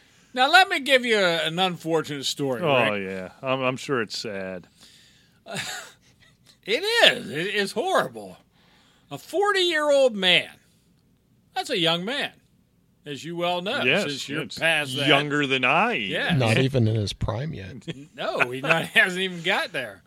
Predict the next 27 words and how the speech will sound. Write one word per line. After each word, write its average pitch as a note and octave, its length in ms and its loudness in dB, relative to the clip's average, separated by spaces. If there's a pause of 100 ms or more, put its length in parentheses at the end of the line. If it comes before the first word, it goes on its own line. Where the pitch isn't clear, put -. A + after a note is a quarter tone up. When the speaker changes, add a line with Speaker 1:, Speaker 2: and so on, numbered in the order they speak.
Speaker 2:
Gross. F#2 560 -14 (840)
Speaker 1:
A F#3+ 120 -2
forty-year-old F4 800 -4
man C4+ 360 -4
was F3 140 -8
found F#3 600 -6
dead E3 480 -2 (960)
inside A3 840 0
the D#3 100 -4
leg C#3 720 0 (580)
of D#3+ 140 -6
a D3 80 -6
decorative A3+ 880 -4
papier-mâché F3 1120 -4
dinosaur F3+ 720 -4
<laughs> - 0 -
statue. E3+ 760 -2 (180)
Speaker 2:
<laughs> - 200 -10
Wait, G#2+ 340 -6
wait. C3 320 -4
Say G3+ 240 2
that F#3 200 0
sentence C3+ 400 -8
again. A#2+ 280 -10 (880)
Speaker 1:
A E3 160 0
forty-year-old A3 1080 2
man D#3+ 420 0